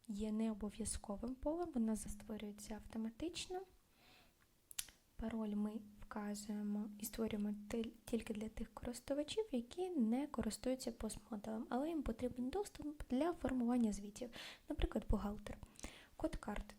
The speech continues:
Тут вказуємо код від карти, який можемо відсканувати.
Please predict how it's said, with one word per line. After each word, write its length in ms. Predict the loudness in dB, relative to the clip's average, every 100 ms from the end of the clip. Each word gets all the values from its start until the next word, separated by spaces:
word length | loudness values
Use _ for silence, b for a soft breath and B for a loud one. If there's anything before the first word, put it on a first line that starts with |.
| -4
Тут 220 | -2 -2
вказуємо 540 | 0 4 6 6 4
код 280 | 2 0 -2 -4
від 120 | -6
карти, 420 | -4 -2 -2 -2
який 300 | -2 -2 -2
можемо 400 | 0 0 2 2
відсканувати. 760 | 2 2 2 0 -2 -4 -12